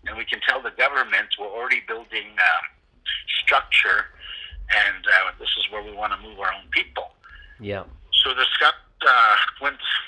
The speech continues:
Speaker 1: as far southwest of Fort Calgary as the Sheep River. That was the first chosen site. However, the, uh, elders at the time did not like the, the smell, a pe-,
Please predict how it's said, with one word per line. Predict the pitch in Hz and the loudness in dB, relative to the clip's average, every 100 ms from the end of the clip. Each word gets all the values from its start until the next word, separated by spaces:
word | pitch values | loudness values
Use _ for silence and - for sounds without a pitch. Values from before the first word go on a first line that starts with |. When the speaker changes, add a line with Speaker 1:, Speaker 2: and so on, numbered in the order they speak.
| - | -4
Speaker 1:
as | 127 - | -2 2
far | 135 131 139 | 2 2 2
southwest | 123 117 123 120 - - 113 | 0 -2 -6 -4 -4 -4 -6
of | 101 - | -8 -8
Fort | 117 107 - | -14 -6 -2
Calgary | 98 98 - 107 104 107 _ _ - | 0 -2 -8 -8 -8 -10 _ _ -10
as | 95 - | -8 -4
the | - | 0
Sheep | - - - - | 2 2 0 -4
River. | - - - - - | -4 -2 -4 -6 -6
That | - | -6
was | - - | -4 -6
the | - | -8
first | - - - - - _ - _ _ - | -8 0 0 0 -8 _ -20 _ _ -8
chosen | 117 110 113 101 - - - | -6 -4 -4 -4 -8 -12 -2
site. | 113 104 - - - _ - - _ _ - | -2 -2 -6 -18 -20 _ -20 -20 _ _ -2
However, | 110 107 120 127 131 120 107 - _ _ _ _ _ - - - | -2 0 0 0 -2 0 -2 -6 _ _ _ _ _ -14 -14 -4
the, | 107 - 190 | -4 -2 0
uh, | 180 - - - - _ | 2 2 -2 -6 -16 _
elders | - 151 - 120 92 - - | 0 0 -2 -4 0 2 2
at | 92 - | 0 -6
the | - - 101 | -8 0 2
time | 95 98 - - - - - - - - | 4 4 0 -16 -20 -20 -20 -20 -16 -12
did | - | 0
not | 190 190 | 2 2
like | 127 - - - | 0 -2 -4 -4
the, | 104 - - - | -2 -2 -6 -12
the | - - - | -10 -4 -4
smell, | 113 110 98 92 | 0 0 0 -2
a | |
pe-, | - | -8